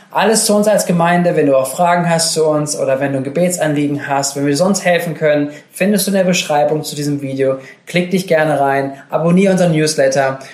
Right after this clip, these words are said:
und sei up to date mit allem, was wir als Gemeinde gerade tun, wie wir dich ermutigen können, unterstützen können. Ja, wir freuen uns, dass du dabei bist, dass ihr dabei seid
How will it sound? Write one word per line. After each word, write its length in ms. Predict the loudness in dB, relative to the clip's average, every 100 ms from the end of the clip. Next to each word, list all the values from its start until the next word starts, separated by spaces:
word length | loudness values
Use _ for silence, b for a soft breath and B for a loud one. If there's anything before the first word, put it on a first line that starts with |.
| B
und 220 | -8 -4
sei 420 | 0 2 2 0 -2
up 180 | -4
to 100 | -4
date 360 | 0 2 2 -2
mit 120 | -4
allem, 280 | 0 0 2
was 220 | 0 0
wir 380 | 0 0 0 -4
als 160 | -6 -6
Gemeinde 400 | -2 0 0 0
gerade 300 | 0 0 0
tun, 400 | -2 -2 -4 -6 B
wie 120 | -4
wir 100 | 0
dich 160 | 2 2
ermutigen 540 | 0 0 -2 -2 -4
können, 200 | -2 -2
unterstützen 440 | -2 -4 -6 -6 -6
können. 400 | -2 -2 -2 B B B -4
Ja, 180 | 0 0
wir 80 |
freuen 360 | 0 2 2 2
uns, 100 | 2
dass 140 | 0
du 60 | 2
dabei 360 | 2 2 2 2
bist, 180 | 0
dass 160 | -2 -2
ihr 100 | 0
dabei 320 | 2 2 2
seid 340 | 2 2 0